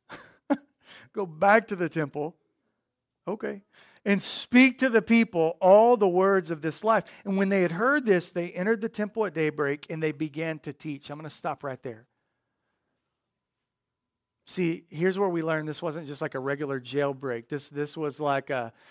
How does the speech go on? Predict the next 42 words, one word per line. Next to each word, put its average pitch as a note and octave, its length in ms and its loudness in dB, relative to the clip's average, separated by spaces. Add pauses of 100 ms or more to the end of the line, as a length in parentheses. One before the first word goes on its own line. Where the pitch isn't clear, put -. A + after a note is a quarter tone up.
(200)
this D#3 200 -6
was C#3+ 200 -6
a, C3 320 -4
this C#3+ 200 -8
was C#3+ 140 -8
a C3+ 80 -8
rescue C#3+ 540 -4
accompanied D3 500 -6
with C3 220 -8
a C3+ 40 -4
divine C3 540 -4
commission. C3 680 -12 (640)
Tony G3+ 240 6
Morita F#3 340 4
says, D#3 300 0
"This E3 200 -2
instruction F3+ 520 -2
is D3 140 -6
kind F3+ 300 -4
of A#3+ 80 -2
funny G#3+ 520 2 (520)
because G#3+ 360 8
it A3 100 6
was F#3+ 180 0
precisely A#3+ 720 6
that A3+ 280 6
act G#3 280 4
that F3 120 -2
caused F#3+ 320 2
them F#3 140 -2
to F3 80 0
get F#3+ 160 2
into G3 180 0
prison F#3+ 320 -2
in F3 60 -6
the D#3+ 80 -6
first F#3 260 -2
place." B2 420 -6 (1160)
You F3 120 -4
go A3 140 10
back, G#3 380 8
right? G3+ 340 6